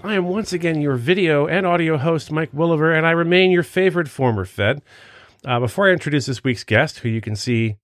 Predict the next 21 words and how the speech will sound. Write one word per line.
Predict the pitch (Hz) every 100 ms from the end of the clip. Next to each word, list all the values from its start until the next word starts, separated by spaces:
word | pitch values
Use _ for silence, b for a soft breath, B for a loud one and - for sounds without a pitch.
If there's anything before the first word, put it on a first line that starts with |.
| _ _ _ _ _
either | 127 120 117
this | 135 -
way | 139
or | 117
this | 117 -
way, | 123
depending | 107 123 117 107
on | 101
how | 117 110 110 104
the, | 104 98 _ _ b b b _ _ _ _
how | - 110
my | 104 95
service | - - - 120 104 101 -
decides | 104 - 107 104 -
to | 104
put | - 107
him | 101
on | 98
the | 95
screen, | - 170 165 151 B B B B -
um, | 117 110 107 104 98